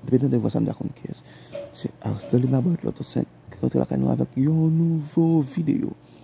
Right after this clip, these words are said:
Paske sou chanèl sa, w ap jwenn boul pè, mayaj, Lotto twa, Lotto kat, tout sa ki gen pou avè bolèt, w ap jwenn nou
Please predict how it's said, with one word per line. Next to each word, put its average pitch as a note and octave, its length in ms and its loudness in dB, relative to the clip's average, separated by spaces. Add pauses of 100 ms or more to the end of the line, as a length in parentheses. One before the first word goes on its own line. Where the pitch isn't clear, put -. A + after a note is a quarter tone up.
(560)
Paske - 460 -8
sou - 180 -8
chanèl - 240 0
sa, - 160 -8
w - 140 -14
ap C#3 80 -6
jwenn - 160 -2 (100)
boul C#3+ 240 2 (140)
pè, - 100 -8 (560)
mayaj, - 540 -2 (340)
Lotto B2 240 4
twa, - 140 -8 (480)
Lotto A#2+ 240 -2
kat, F3+ 160 0 (500)
tout - 160 2
sa - 160 -4
ki - 220 -8
gen - 80 -10
pou A2 180 -4
avè A2+ 220 -2
bolèt, F#3+ 340 0 (480)
w G#2+ 140 -4
ap - 100 -8
jwenn A#2 220 2
nou B2 160 0